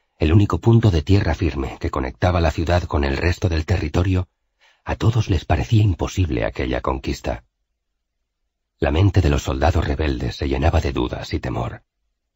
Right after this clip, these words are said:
¿Quién era realmente aquel hombre contra el que se habían amotinado?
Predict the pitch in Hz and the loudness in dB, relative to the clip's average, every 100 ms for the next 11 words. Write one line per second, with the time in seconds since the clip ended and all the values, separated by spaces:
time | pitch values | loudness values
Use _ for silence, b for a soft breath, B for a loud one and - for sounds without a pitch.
0 | _ _ _ _ 98 104 82 65 60 73 | _ _ _ _ 0 0 0 -2 -4 -2
1 | 71 92 69 95 87 69 71 76 92 85 | 0 0 0 0 0 -2 0 0 2 0
2 | 76 76 65 - 62 - - - 82 76 | 0 0 0 -2 -4 -6 -6 -2 0 0
3 | 60 58 60 65 65 64 62 | 0 -2 -2 0 0 0 -6